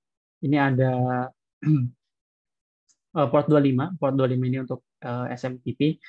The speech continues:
Nah, kita bisa lihat di sini servisnya yang running itu Postfix ya. Jadi Postfix itu untuk, eh, S M T P server ya. S M T P itu ser-, eh,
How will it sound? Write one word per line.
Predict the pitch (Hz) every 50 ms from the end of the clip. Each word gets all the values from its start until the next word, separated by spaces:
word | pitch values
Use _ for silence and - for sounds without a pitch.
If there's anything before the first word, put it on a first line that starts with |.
| - - - - - 139
Nah, | 127 120 120 120
kita | - 143 - 165 156
bisa | 147 143 -
lihat | 139 127 147 151 -
di | - 143 131
sini | - 143 143 151 151
servisnya | 147 - - 135 135 - - 139 123 - - 139 147 160 170 175 185 190 _ _ _ _ _ _ _ _
yang | - 139 131 135 135
running | 135 131 131 135 139 143 139 139
itu | 139 156 151
Postfix | 156 - 131 - - _ 139 127 123 _ -
ya. | 139 127 127 127
Jadi | 127 131 131 139 139 135
Postfix | - 123 - - - 123 123 139
itu | 127 123 - 147 147 139
untuk, | 139 135 127 - 131 131 127 131 127 127 127 127 - _ _ _ _ _ _ _ _ _
eh, | - 139 127 123 131
S | 123 - 143
M | 131 127
T | - 131
P | 135
server | 123 - 143 131 139 131 123 120
ya. | 117 127 - _ _ _ _ _ _ _ _ _ _ _ -
S | 131 123 143
M | 131 131 127
T | 131 123
P | 135 127
itu | 123 151 147 139
ser-, | - - - 135 131 131 131 - _ _ _ -
eh, | 151 135 135 135 143 139 139